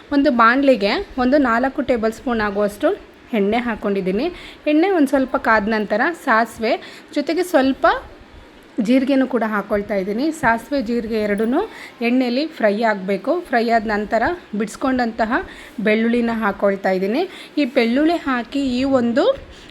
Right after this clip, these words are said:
ಆ, ಹುಣಸೆ ಹಣ್ಣಿನ ರೈಸ್ನ ಮಾಡೋದ್ರಿಂದ ತುಂಬಾ ಟೇಸ್ಟಿಯಾಗಿರುತ್ತೆ. ಜೊತೆಗೆ ನೀವು ಮಧ್ಯಾಹ್ನದಾಗ ಬೇಕಾದ್ರೂ ತೊಗೊಂಡು ಹೋಗ್ಬೋದು, ಕೆಡಲ್ಲ. ಅಕಸ್ಮಾತ್ ಏನಾದ್ರು ನೀವು ಹೊರಗಡೆ ಹೋಗಬೇಕು,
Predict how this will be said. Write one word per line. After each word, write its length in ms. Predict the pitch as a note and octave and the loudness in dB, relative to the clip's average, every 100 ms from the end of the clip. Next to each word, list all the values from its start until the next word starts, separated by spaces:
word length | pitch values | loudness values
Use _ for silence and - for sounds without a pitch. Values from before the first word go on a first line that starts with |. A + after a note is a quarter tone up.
| - | -6
ಆ, 340 | B3+ A#3 A3+ A3+ | -2 0 0 0
ಹುಣಸೆ 500 | A#3 B3 C4 C4 D#4 | 2 4 4 4 2
ಹಣ್ಣಿನ 500 | C#4+ B3+ B3 B3 C4 E4 D#4+ | 4 2 2 2 2 2 2
ರೈಸ್ನ 440 | A3 A#3 A#3 D4 C#4 | 2 0 0 0 2
ಮಾಡೋದ್ರಿಂದ 800 | A3 G#3 A3 C4 A#3 A3+ A3+ A3+ A3+ | 2 2 4 0 0 -2 0 2 2
ತುಂಬಾ 640 | B3 A3+ B3 B3+ B3+ B3+ | 0 2 2 2 0 -2
ಟೇಸ್ಟಿಯಾಗಿರುತ್ತೆ. 1400 | A#3 A3 A3 B3+ - C4 A#3 G#3+ G#3+ G#3 A3+ A3+ - - - - | -2 0 0 -2 -4 -2 0 0 -2 -2 -2 -2 -4 -16 -6 2
ಜೊತೆಗೆ 300 | C#4+ E4 E4+ | 2 4 2
ನೀವು 260 | D#4 D4+ | 2 4
ಮಧ್ಯಾಹ್ನದಾಗ 720 | C#4 A3 F#3 C4 C#4 C#4 C#4+ B3 | 4 2 0 2 2 2 0 -2
ಬೇಕಾದ್ರೂ 420 | A3+ A#3+ B3 B3 | -4 -2 0 0
ತೊಗೊಂಡು 380 | C4+ A3 A3 A#3 | 0 -2 0 0
ಹೋಗ್ಬೋದು, 460 | A3+ G3+ G#3+ G3+ C4+ | 0 0 -2 0 -2
ಕೆಡಲ್ಲ. 460 | - G#3+ G#3+ G#3 A3 C#4 - - - | 0 2 2 4 2 2 -6 -14 -12
ಅಕಸ್ಮಾತ್ 460 | - - C4 D4+ | -6 2 2 2
ಏನಾದ್ರು 280 | D#4+ D4 C#4+ | 2 2 2
ನೀವು 200 | C#4 C#4 | 2 2
ಹೊರಗಡೆ 420 | B3 A3 G#3 B3 C#4 | 4 4 4 2 2
ಹೋಗಬೇಕು, 640 | A#3 G#3+ G#3 A#3 - B3+ | 2 0 -2 -2 -2 0